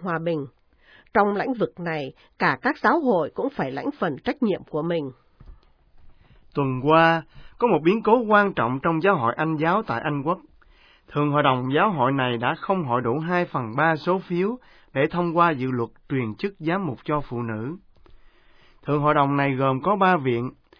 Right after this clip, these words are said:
Speaker 2: viện giám mục, viện giáo sĩ và viện giáo dân. Cả ba có quyền ngang nhau. Trong cuộc bỏ phiếu hôm hai mươi tháng mười một vừa qua, trong số bốn mươi bảy vị giám mục thuộc viện giám mục,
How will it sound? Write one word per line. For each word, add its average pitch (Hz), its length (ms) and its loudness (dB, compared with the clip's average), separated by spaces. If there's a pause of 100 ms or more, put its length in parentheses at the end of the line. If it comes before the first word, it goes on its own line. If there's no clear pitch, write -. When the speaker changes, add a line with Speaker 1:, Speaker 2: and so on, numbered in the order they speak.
(180)
Speaker 2:
viện 127 260 0
giám 185 220 2
mục, 127 140 0 (200)
viện 127 300 -2
giáo 175 160 2
sĩ 139 300 -4
và 139 280 -4
viện 107 260 -6
giáo 160 160 0
dân. 151 280 0 (460)
Cả 151 140 0
ba 175 260 4
có 202 140 0
quyền 127 320 0
ngang 143 220 -2
nhau. 139 340 -2 (800)
Trong 151 300 4
cuộc 135 160 -2
bỏ 131 140 2
phiếu 185 220 4
hôm 180 160 2
hai 170 120 2
mươi 165 160 0
tháng 202 160 -2
mười 139 100 -2
một 113 220 -4
vừa 117 280 -4
qua, 139 360 2 (400)
trong 160 160 2
số 175 320 2
bốn 208 140 4
mươi 220 100 2
bảy 139 160 0
vị 123 200 -2
giám 170 200 -2
mục 120 200 -2
thuộc 113 260 -8
viện 113 240 -4
giám 160 220 -2
mục, 113 120 -4